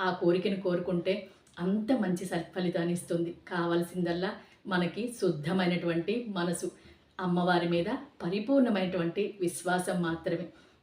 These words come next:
చేసి ఒక్కసారి చూడండి, మీకే ఆ తేడా తెలుస్తుంది. మార్గశిర మాసం అంతా కూడా, కూడా లక్ష్మీదేవిని ఆరాధించినట్లుగానే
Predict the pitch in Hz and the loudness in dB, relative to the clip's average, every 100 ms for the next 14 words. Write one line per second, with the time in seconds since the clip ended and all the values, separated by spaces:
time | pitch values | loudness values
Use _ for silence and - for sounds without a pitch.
0 | _ _ _ - 185 196 196 214 - - | _ _ _ -2 2 2 0 -6 -8 -4
1 | 269 254 202 185 - 175 170 175 233 - | 0 0 2 0 2 2 2 0 -2 -4
2 | - 190 180 170 214 240 190 175 165 170 | -8 -2 0 2 0 0 0 0 0 0
3 | 170 160 - 170 165 - - - - 175 | -2 -4 -4 -4 -4 -8 -16 -20 -6 -2
4 | 170 208 254 269 254 233 196 185 208 185 | 2 2 2 4 4 4 0 -2 -2 0
5 | 175 175 190 180 165 170 165 220 - - | 0 2 2 2 0 0 -2 -4 -8 -14
6 | - 165 156 - 262 247 202 190 190 185 | -4 -2 0 6 8 10 8 6 2 -2
7 | 175 165 180 180 185 170 175 - 165 160 | -4 0 2 2 2 0 -4 -2 -2 0
8 | 240 | -2